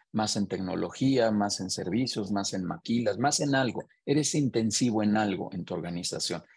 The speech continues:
Entonces, los sistemas me parece que, que dan cierta preponderancia a, a algunas. No todos los R P sí, sí tienen un estándar, pero,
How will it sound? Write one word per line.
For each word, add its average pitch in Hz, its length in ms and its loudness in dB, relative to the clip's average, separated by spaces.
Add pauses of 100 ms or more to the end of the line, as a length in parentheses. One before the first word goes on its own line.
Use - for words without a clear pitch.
Entonces, 147 360 2
los 131 120 4
sistemas 143 460 2
me 127 80 2
parece 120 360 0
que, 104 280 -2 (400)
que 123 100 2
dan 135 140 4
cierta 143 340 2
preponderancia 110 1000 2 (160)
a, 104 80 -2
a 107 160 -4
algunas. 110 460 2
No 143 160 2
todos 180 220 4
los 160 200 4
R 139 180 2
P 127 160 0
sí, 170 260 0
sí 185 220 0
tienen 190 300 0
un 160 100 4
estándar, 123 640 2
pero, 101 240 2